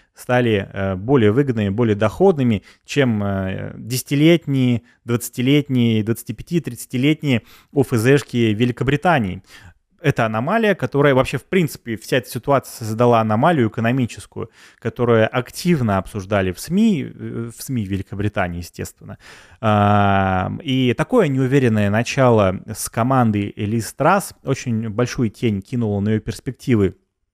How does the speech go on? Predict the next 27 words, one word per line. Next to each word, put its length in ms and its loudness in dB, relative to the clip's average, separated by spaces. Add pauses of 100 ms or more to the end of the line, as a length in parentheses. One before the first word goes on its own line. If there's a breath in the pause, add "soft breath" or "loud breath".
(300)
к 100 -20
тому, 220 2
чтобы 280 -2
она 160 2
осталась 360 -2
на 80 -8
своём 240 -6
посту 260 -10
премьер-министра. 840 0 (380 loud breath)
Э, 340 4
Лиз 220 2
Трасс 340 0
очень 280 -4
быстро 320 2
попросила 600 -4
своего, 600 2
э, 220 -6
соратника, 720 0 (280 loud breath)
э, 160 -4
Квази 480 0
Квартенга 800 -2
о 60 -4
том, 260 0
чтобы 260 -4
он 220 2
оставил 560 0 (100)
пост, 360 0